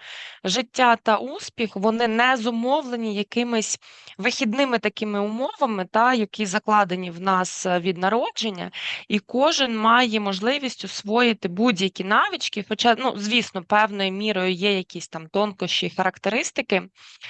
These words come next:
І тут хотіла би, певно, додати, що відповідно до концепції мислення зростання людей можна поділити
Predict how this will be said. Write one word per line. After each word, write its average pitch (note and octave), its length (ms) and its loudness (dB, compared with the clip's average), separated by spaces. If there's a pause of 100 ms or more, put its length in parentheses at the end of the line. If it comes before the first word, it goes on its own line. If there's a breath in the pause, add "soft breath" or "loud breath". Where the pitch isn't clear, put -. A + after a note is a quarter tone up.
(380 loud breath)
І A3 280 4 (1080)
тут A3+ 160 -2
хотіла A#3+ 360 2
би, F3+ 120 -2
певно, G#3 340 2
додати, G3+ 460 2
що - 220 -6
відповідно G#3+ 580 -2
до G#3+ 340 2
концепції G#3+ 800 0
мислення G3 540 -2
зростання A#3 680 0
людей G3+ 360 2
можна G#3+ 420 -4
поділити G#3 880 2